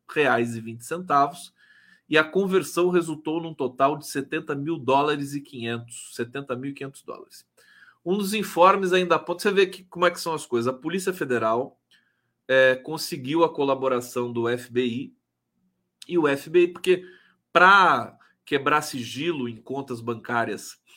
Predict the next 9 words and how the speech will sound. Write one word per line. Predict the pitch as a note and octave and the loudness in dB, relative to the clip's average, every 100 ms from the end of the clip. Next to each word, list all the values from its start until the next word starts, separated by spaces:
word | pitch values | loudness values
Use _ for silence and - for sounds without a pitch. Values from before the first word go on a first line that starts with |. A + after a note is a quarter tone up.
| _ _ _ _ _ _ _ _ _ _ _ _ - | _ _ _ _ _ _ _ _ _ _ _ _ -8
nos | C3+ D#3 | -4 -2
Estados | B2 - A#2 G#2+ | -4 -6 -8 -8
Unidos, | G#2+ C#3 E3 A2 G2 - _ _ _ _ _ _ | -10 -8 -8 -8 -18 -20 _ _ _ _ _ _
é, | A#2 A2+ A2 G2+ - | -10 -8 -8 -8 -4
e | B2+ C#3 | -4 -2
também | C3+ A#2 A2 B2 C3+ C3 G#2+ - _ | -2 -4 -2 -2 -2 -6 -10 -14 _
câmeras | - C3 C3+ D3 C#3 A#2 A2 G#2+ | -2 0 2 0 -2 -4 -4 -8
de | G#2+ G#2+ | -12 -12
joalherias, | G#2+ A#2+ A#2 A2+ G#2 A#2 C#3 C3+ B2 G#2 - - | -4 -4 -2 -4 -6 -6 -4 -4 -4 -4 -6 -14